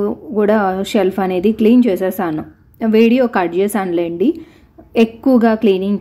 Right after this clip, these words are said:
చూపించినా మీకు బోర్ కొడుతుంది కదా అని చెప్పి. ఇప్పుడు డైనింగ్ టేబుల్, డైనింగ్ టేబుల్ కూడా అంతే. ఆ, టేబుల్ కిందంతా కూడా బూజుగా ఉంటుందన్నమాట,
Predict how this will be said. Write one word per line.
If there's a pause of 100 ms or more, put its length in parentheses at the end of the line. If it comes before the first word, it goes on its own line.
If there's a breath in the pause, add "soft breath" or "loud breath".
చూపించినా
మీకు
బోర్
కొడుతుంది
కదా
అని (120)
చెప్పి. (520 loud breath)
ఇప్పుడు
డైనింగ్
టేబుల్, (200)
డైనింగ్
టేబుల్
కూడా
అంతే. (640 loud breath)
ఆ,
టేబుల్
కిందంతా
కూడా (240)
బూజుగా
ఉంటుందన్నమాట,